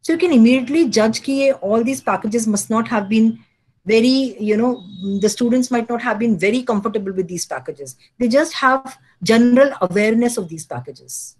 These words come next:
probably. How much of this C O has been predictive modeling?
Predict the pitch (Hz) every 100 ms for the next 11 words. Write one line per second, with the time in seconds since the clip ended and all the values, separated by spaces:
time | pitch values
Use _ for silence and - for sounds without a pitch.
0 | - 165 151 127 - _ _ _ _ _
1 | _ _ _ _ _ _ - 247 294 320
2 | 277 277 - 269 262 214 190 208 - _
3 | _ _ _ - 220 220 233 185 147 139
4 | 139 131